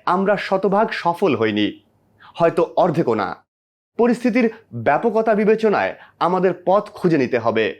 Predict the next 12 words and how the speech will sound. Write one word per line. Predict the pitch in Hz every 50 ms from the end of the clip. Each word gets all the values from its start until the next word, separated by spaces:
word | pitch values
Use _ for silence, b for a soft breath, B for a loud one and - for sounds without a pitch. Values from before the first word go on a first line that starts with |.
| _ _ _ -
আওয়ামী | 170 196 214 226 240
লীগ | 247 233
সরকারের | - - 233 220 233 233 226 220 220
পতনের | 185 180 180 214 208 214 214 208
পর | 214 220 196 135 101 92 - B B B B B B _ _ -
পঁচিশ | 196 214 214 220 240 233 196 175 165
বছর | 151 160 165 - - 202 208
চাকরির | 202 - 180 147 135 - 143 131 120 110
বয়স | 95 107 131 180 196 - -
হয়েছে | 202 202 202 202 - 220 220 - - -
এমন | 127 127 135 135 131 131 - 127
অন্তত | 123 117 127 117